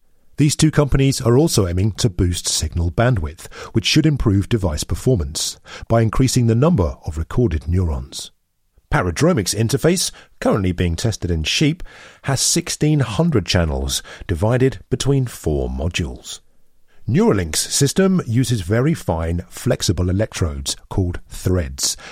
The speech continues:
that are designed to both bend with the brain and to reduce immune reactions, says Shenoy, who is a consultant and advisor to the company. The aim is to make the device more durable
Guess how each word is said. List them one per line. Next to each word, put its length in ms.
that 120
are 60
designed 560
to 80
both 260
bend 400
with 160
the 80
brain 400
and 160
to 80
reduce 500
immune 420
reactions, 640
says 200
Shenoy, 520
who 100
is 80
a 60
consultant 720
and 140
advisor 600
to 100
the 100
company. 480
The 160
aim 160
is 60
to 100
make 160
the 80
device 420
more 200
durable 600